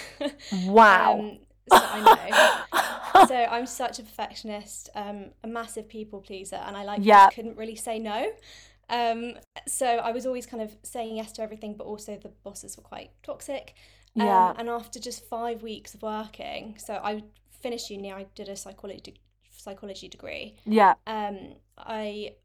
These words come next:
Speaker 1: went to this film production company, worked for five weeks, and my body was clearly trying to tell me something. My appendix ruptured. Um,
Speaker 2: <gasps> Oh my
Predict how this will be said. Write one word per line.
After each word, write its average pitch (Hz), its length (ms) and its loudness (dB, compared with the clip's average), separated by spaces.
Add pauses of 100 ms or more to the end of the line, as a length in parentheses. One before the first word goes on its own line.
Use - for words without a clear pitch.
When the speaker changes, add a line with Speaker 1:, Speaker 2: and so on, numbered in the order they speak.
(500)
Speaker 1:
went 240 220 -12
to - 60 -18
this 226 100 -16
film 214 140 -12
production 214 320 -16
company, 202 240 -18
worked 214 180 -12
for 214 80 -20
five 233 400 -12
weeks, 190 500 -12
and 214 160 -10
my 220 120 -6
body 269 180 -6
was 233 140 -14
clearly 240 260 -12
trying 202 260 -14
to 196 80 -18
tell 208 120 -12
me 196 120 -14
something. - 400 -16
My 190 120 -14
appendix 214 480 -14
ruptured. - 560 -14 (500)
Um, 220 380 0 (100)
Speaker 2:
<gasps> - 120 -2
Oh 277 180 8
my 208 240 6